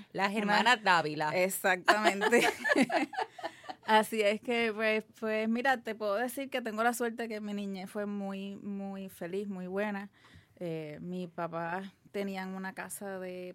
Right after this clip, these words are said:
Speaker 2: playa en Dorado, que,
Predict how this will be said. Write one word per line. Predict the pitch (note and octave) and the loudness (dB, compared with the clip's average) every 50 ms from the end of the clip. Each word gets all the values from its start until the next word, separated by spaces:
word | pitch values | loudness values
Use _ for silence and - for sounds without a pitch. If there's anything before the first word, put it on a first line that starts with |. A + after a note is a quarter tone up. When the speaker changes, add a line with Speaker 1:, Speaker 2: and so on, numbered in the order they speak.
| - | -12
Speaker 2:
playa | - F#3 F#3 F3+ F3+ F3+ F3+ F3+ F3+ F3+ F3+ F3 F3 | -10 -8 -6 -6 -6 -6 -6 -6 -6 -6 -6 -6 -8
en | F3 E3+ E3+ E3+ E3+ E3+ E3+ E3+ E3+ | -8 -10 -10 -10 -10 -10 -10 -10 -8
Dorado, | E3+ F3 E3+ E3+ E3+ F#3+ G3+ G3+ G3 F#3+ F#3 F3+ F3+ F3+ F#3 F3 - _ _ _ _ _ _ _ _ _ _ _ _ _ _ _ _ _ _ - | -6 -6 -6 -2 -2 0 0 0 0 -2 -2 -2 -4 -6 -8 -12 -16 _ _ _ _ _ _ _ _ _ _ _ _ _ _ _ _ _ _ -10
que, | - E3+ D#3+ D3+ D3+ D3+ D3 C#3+ C#3 C#3+ C#3+ - | -8 -6 -6 -4 -6 -6 -6 -8 -10 -10 -12 -16